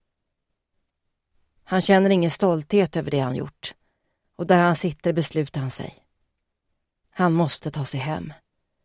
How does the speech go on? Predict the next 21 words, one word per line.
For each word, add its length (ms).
Men 240
först 360
måste 260
han 80
få 120
avsked 760
från 160
det 80
militära. 600
Han 180
kan 120
inte 160
desertera 720
och 100
riskera 420
livhanken 680
och 80
bli 120
en 120
jagad 540
ynkrygg. 540